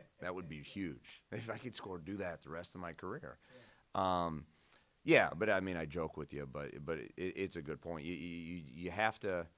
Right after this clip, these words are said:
Speaker 1: you have to have that finishing move. You have to have that finishing box out. You have to make that, um, you know, you can't have a turnover late game. Um, uh, you know, unforced turnover. You know, if you're doing something, you need things to be, to be out of aggressiveness.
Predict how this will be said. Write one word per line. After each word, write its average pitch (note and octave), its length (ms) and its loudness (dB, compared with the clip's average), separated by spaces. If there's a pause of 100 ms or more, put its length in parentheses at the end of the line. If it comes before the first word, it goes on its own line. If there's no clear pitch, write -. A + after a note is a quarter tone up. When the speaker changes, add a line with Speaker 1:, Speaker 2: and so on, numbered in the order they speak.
(300)
Speaker 1:
you F#2 100 -2
have F#2 120 0
to G2+ 80 0
have F2 120 2
that D#2 140 -2
finishing D#2+ 420 -6
move. C#2+ 280 -8
You D2+ 80 -4
have E2 160 -4
to E2+ 80 -4
have D#2 100 -4
that C#2+ 120 -10
finishing D#2 340 -8
box C#2+ 320 -8
out. C2 120 -10
You C#2+ 80 -8
have D#2 120 -8
to D#2 80 -12
make D#2 240 -8
that, C#2+ 260 -8 (540)
um, C#2 560 -10 (220)
you D2 120 -10
know, C#2 220 -10
you C2 180 -14
can't E2+ 220 -8
have D#2+ 160 -6
a D2+ 40 -12
turnover D2 500 -6
late C2 240 -10
game. C2 340 -14 (160)
Um, C2+ 420 -10 (560)
uh, C2+ 400 -10 (440)
you C#2+ 120 -6
know, D2 160 -4
unforced D2+ 420 -8
turnover. B1+ 440 -12 (120)
You E2 100 -8
know, D2 240 -6 (420)
if E2 140 -8
you're F#2+ 100 -2
doing A#2+ 220 2
something, F#2+ 380 -2
you F2 80 -2
need F2 200 -4
things E2+ 200 -6
to C#2+ 60 -12
be, D#2 180 -8
to D2 120 -16
be D#2 160 -4
out D2 120 -4
of C#2 100 -10
aggressiveness. - 840 -12